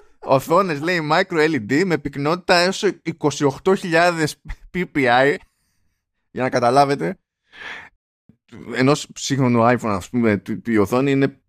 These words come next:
πεντακόσια τόσα P P I. Εδώ λέει είκοσι οκτώ χιλιάδες P P I και φωτεινότητα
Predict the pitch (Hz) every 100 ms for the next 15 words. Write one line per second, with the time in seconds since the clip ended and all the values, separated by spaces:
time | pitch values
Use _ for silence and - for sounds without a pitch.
0 | - 117 107 127 117 110 117 87 92 92
1 | 90 95 131 123 143 156 151 - 135 -
2 | 185 - 165 175 160 113 - - - -
3 | _ 151 139 120 117 123 165 - _ _
4 | _ _ _ 151 139 127 127 147 156 -
5 | 180 226